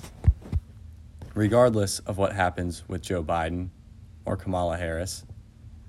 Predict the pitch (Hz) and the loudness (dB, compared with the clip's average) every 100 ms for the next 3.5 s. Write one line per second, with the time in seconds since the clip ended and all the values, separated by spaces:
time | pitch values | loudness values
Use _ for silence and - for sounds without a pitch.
0 | - - - - - - - - - - | -20 -20 -20 -20 -20 -20 -20 -20 -16 -8
1 | 101 123 135 147 143 127 104 - - - | 2 6 8 6 4 2 0 -8 -16 -20
2 | - - - - - - - - - 101 | -20 -20 -20 -20 -20 -20 -20 -14 -6 2
3 | 113 131 110 90 87 | 6 8 6 2 -2